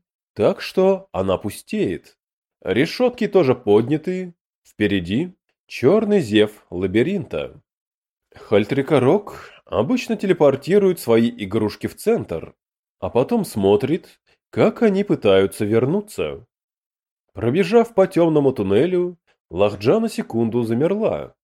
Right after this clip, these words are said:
Ступив на рубиновый песок, она окажется, как на ладони. Если свеча уже догорела, кто-то из гостей мог, хотя нет. Никто не смог бы домчаться сюда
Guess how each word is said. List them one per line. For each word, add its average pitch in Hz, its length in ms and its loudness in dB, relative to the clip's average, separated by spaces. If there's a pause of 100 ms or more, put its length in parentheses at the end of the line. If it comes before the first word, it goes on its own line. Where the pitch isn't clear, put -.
(380)
Ступив 233 600 -6
на 180 100 2
рубиновый 139 420 4
песок, 101 680 -4 (320)
она 98 280 2
окажется, 101 760 -4 (260)
как 92 220 -2
на 95 100 -2
ладони. 110 680 -2 (520)
Если 185 380 -2
свеча 156 680 -4 (240)
уже 85 260 -4
догорела, 95 800 0 (200)
кто-то 95 280 -6
из 98 100 -4
гостей 101 400 0
мог, 92 480 -2 (340)
хотя 87 300 -8
нет. 151 420 -6 (720)
Никто 120 320 -2
не 92 100 -2
смог 156 300 -2
бы 76 340 -6 (120)
домчаться 107 480 -2
сюда 101 520 0